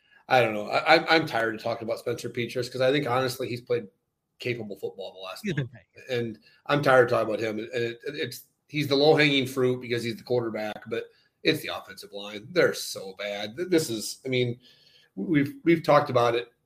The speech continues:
Speaker 1: over and over and over. We don't need to talk about it again, but they're,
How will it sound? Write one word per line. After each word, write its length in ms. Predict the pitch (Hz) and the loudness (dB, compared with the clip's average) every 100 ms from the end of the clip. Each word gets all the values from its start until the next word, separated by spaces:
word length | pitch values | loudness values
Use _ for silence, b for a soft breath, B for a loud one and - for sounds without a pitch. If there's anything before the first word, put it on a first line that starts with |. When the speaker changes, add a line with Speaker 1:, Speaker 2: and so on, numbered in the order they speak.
| - | 2
Speaker 1:
over 340 | 131 113 113 | 2 2 0
and 80 | 120 | 2
over 280 | 123 113 117 | 2 2 0
and 80 | 117 | 0
over. 200 | 117 120 | 2 2
We 60 | |
don't 120 | 123 | 2
need 100 | 120 | 2
to 60 | 113 | 0
talk 240 | 120 113 | 0 -2
about 180 | 113 107 | -6 -10
it 60 | 101 | -10
again, 360 | 98 107 98 98 | -8 -8 -8 -14
but 100 | - _ _ _ _ _ 135 131 | -16 _ _ _ _ _ -20 -2
they're, 320 | 139 151 117 | 2 2 0